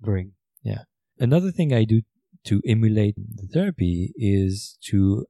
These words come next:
Speaker 2: emphasize to, during the first session that I allow, if not, I encourage p-,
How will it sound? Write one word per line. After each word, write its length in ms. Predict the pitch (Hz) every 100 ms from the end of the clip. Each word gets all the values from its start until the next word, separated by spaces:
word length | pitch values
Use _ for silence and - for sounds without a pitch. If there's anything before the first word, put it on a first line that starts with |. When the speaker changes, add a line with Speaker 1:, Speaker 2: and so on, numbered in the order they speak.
| -
Speaker 2:
emphasize 640 | 117 151 135 - 107 107
to, 80 | -
during 240 | 117 104 101
the 60 | 104
first 260 | 98 98
session 440 | - 160 - 90 90
that 220 | 117 110 110
I 360 | 110 107 101 - -
allow, 640 | 110 113 139 127 92 92
if 180 | 110 113
not, 240 | 117 107 107 _ -
I 180 | 98 98 -
encourage 840 | 123 165 - 120 95 87 95 -
p-, 140 | -